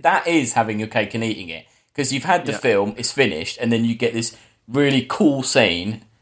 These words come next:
Speaker 1: And also,
Speaker 2: Mm.
Speaker 1: like, I like the idea that at that point you could eject the Blu-ray, slam in Star Wars: New Hope,
Speaker 2: Mm.
Speaker 1: and just carry on.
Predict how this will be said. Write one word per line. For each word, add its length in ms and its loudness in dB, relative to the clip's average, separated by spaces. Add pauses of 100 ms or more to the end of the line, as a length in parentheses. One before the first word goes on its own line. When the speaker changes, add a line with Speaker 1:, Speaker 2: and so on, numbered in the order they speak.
(360)
Speaker 1:
And 120 4
also, 340 2
Speaker 2:
Mm. 40 -2
Speaker 1:
like, 180 0
I 60 4
like 360 0
the 80 -2
idea 540 -2
that 160 0
at 160 2
that 240 0
point 440 0
you 120 0
could 160 -4
eject 540 0
the 80 -12
Blu-ray, 640 -4 (260)
slam 360 2
in 120 0
Star 340 4
Wars: 600 -6
New 200 -2
Hope, 440 0
Speaker 2:
Mm. 180 -12
Speaker 1:
and 120 0
just 320 -8
carry 320 2
on. 220 0